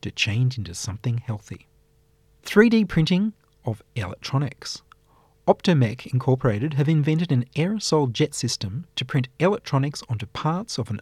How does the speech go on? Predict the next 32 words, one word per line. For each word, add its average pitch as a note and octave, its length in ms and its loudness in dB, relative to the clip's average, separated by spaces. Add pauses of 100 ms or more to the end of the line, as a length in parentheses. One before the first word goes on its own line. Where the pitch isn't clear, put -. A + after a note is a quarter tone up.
unmanned C#3 580 2 (120)
aircraft B2 480 -2
drone, G2 420 -6 (360)
printed G3 440 0 (260)
itself - 720 -2 (380)
using C3 460 2
fused F#3 480 -2 (200)
deposition B2 540 0
modelling A#2 480 0 (100)
by G#2+ 140 -4
Stratasys - 800 -4 (260)
for - 140 -2
the F3+ 120 0
U F#2+ 180 -2
S - 120 -6
military. C#3 460 -2 (1300)
Fused A#3 440 4
deposition C3 480 2
modelling A2+ 460 0 (140)
is B2+ 80 0
a C3 60 0
three F3+ 260 2
D F#3+ 120 4
printing B2 360 0
system A#2 340 0
where F#2+ 140 -4
tiny G3+ 420 0
grains C3 380 4
of F#2+ 100 -6
metal B2+ 400 -2
or B2 100 -2
composite - 560 -6